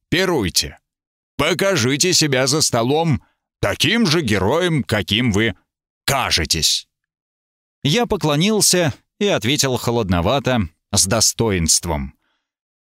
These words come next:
"В этом замке все мы пользуемся гостеприимством леди Изабеллы,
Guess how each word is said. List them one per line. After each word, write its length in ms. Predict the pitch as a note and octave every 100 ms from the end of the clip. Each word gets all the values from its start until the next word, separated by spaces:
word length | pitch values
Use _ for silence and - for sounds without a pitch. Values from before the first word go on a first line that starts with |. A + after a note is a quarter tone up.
| _ _ _ _ _ _ _
"В 140 | D#3 A3
этом 240 | G3 F#3
замке 640 | - A#3+ A3+ F3 F#3+ D3 G#2+ - _
все 300 | - - B3
мы 160 | A#3+ G#3
пользуемся 580 | F3 F#3 D3+ E3+ C3+ D3+
гостеприимством 1200 | C3 - - B2+ G2+ A2+ F3+ F3+ - - D3+ C#3 -
леди 480 | G#2+ A2+ B2+ G#2 B2+
Изабеллы, 800 | A2 A#2+ G#2+ A#2+ A#2+ D#2+ C#2+ -